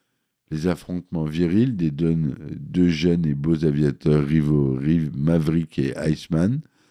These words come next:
sont interprétés par différentes personnes analysant le film, vision défendue notamment par Quentin Tarantino lors d'un monologue dans Don't Sleep With Me,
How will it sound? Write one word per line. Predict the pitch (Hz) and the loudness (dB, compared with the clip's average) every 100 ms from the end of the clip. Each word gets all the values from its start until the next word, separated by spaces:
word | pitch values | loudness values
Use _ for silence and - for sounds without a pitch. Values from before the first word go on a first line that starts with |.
| _ _ _ _ | _ _ _ _
sont | - 78 | -6 0
interprétés | 90 - 92 - 87 80 101 | 0 0 -2 0 -4 0 0
par | 101 71 73 | 0 -2 0
différentes | 85 87 90 82 78 | -2 -2 0 0 0
personnes | 85 80 - 95 90 | -2 -4 -2 2 2
analysant | 76 78 78 73 73 73 | 2 2 0 -2 -2 -2
le | 71 | -2
film, | 62 - 87 120 170 - _ _ _ _ _ | -4 -4 -2 -2 -4 -8 _ _ _ _ _
vision | 78 80 85 92 | -6 -2 2 2
défendue | 82 82 - 78 80 82 | 4 2 2 2 2 2
notamment | 78 - 76 80 82 | 0 2 2 4 2
par | - 67 - | 0 -6 -4
Quentin | 82 76 78 80 | -2 -2 -2 -2
Tarantino | 78 69 67 - 76 78 101 151 _ _ _ _ - | 0 0 -2 -4 0 2 0 -2 _ _ _ _ -2
lors | 80 73 | 0 2
d'un | 80 | 0
monologue | 78 82 76 76 78 80 78 | 2 2 2 2 2 2 0
dans | 71 67 | -2 -2
Don't | 65 71 82 76 - - - - - | 0 0 0 0 -6 -20 -20 -20 -20
Sleep | - - 78 67 | -16 -4 -4 -2
With | 73 71 65 | -2 -2 0
Me, | 76 90 | 0 0